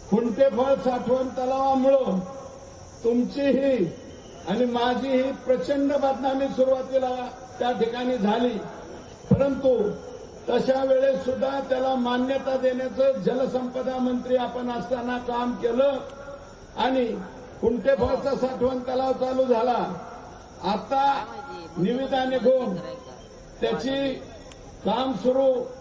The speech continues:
करण्याची, आम्ही थोडं जुजबी काम सुरू करण्याची परवानगी दिली. बाळासाहेब म्हणले त्याप्रमाणे ही निवडणूक झाल्याच्या नंतर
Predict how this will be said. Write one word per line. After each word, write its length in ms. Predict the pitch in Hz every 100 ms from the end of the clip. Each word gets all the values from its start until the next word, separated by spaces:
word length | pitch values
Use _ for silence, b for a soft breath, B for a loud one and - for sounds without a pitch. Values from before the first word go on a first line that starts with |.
| -
करण्याची, 460 | 208 233 262 208 269
आम्ही 280 | 254 254 269 170
थोडं 400 | 233 247 254 226 - 147
जुजबी 340 | 247 247 302
काम 260 | 247 262 254
सुरू 240 | 240 254
करण्याची 500 | 247 247 247 247 226
परवानगी 520 | 240 240 254 240 220
दिली. 460 | 208 226 233 220 - - - - - - 165
बाळासाहेब 500 | 214 254 196 254 254
म्हणले 300 | 247 254 262
त्याप्रमाणे 760 | 254 254 247 254 247 254 247 196 185 - - - - - -
ही 380 | 254 262 254 - - - - -
निवडणूक 520 | - 196 262 269 277 226
झाल्याच्या 540 | 214 240 269 202 262
नंतर 500 | 254 247 247 247 196